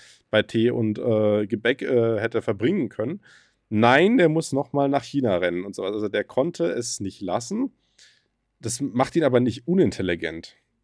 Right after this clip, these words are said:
Das ist einfach nur, also da, das sind zwei verschiedene Charaktereigenschaften. Also man kann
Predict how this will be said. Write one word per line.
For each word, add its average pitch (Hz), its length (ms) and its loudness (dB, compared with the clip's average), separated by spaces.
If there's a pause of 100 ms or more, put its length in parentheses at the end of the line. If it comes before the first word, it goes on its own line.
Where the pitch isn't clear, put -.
Das - 160 -10
ist 120 120 -8
einfach 113 260 -4
nur, 117 320 2
also 113 220 0
da, 107 480 2 (1400)
das 117 240 -4
sind 131 140 -4
zwei 127 180 4
verschiedene 147 420 -2
Charaktereigenschaften. 98 960 -2
Also 92 160 -8
man 101 140 -6
kann 143 420 -2